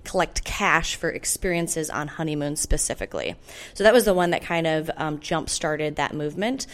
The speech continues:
Now we've n-, we've located other, um, competitors in different markets, um, one of which is, is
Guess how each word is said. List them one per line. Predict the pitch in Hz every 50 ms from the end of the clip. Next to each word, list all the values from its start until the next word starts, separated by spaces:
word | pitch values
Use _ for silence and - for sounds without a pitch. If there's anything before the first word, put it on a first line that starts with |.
| - - - - -
Now | 185 185 185
we've | 180 180 175
n-, | 180 - -
we've | 170 175 185 175 - 160
located | 175 180 180 - - 190 175 175 - -
other, | - 175 170 175 170 165 160 156 160 156 -
um, | - 156 156 151 151 160 -
competitors | - 226 - 214 233 208 226 208 202 185 175
in | 175
different | 160 170 - 170 -
markets, | 160 156 156 156 - 175 175 170 - - - - - 170 170 - -
um, | 170 165 156 156 151 151 151 151 160 - - - - - - - -
one | 185 185 185
of | 185 180
which | 180 175 175 175 - -
is, | 165 160 160 160 - - -
is | - 160 151 156